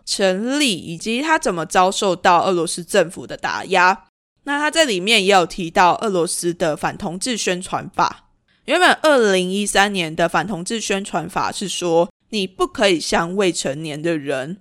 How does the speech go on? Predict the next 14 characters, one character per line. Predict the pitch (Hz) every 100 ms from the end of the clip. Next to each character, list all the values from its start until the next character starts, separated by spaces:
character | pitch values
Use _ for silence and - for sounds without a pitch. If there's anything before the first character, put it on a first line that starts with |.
| _
宣 | - 294 302
传 | - 185 175
任 | 220 247 175
何 | 208 165 160
关 | 190 180
于 | 170
同 | 156 208 175
性 | - 226 185 190
恋、 | 202 165 139
同 | 208 180
性 | 240 196
倾 | - 151
向 | - 208 170 160
的 | 170 139 127 -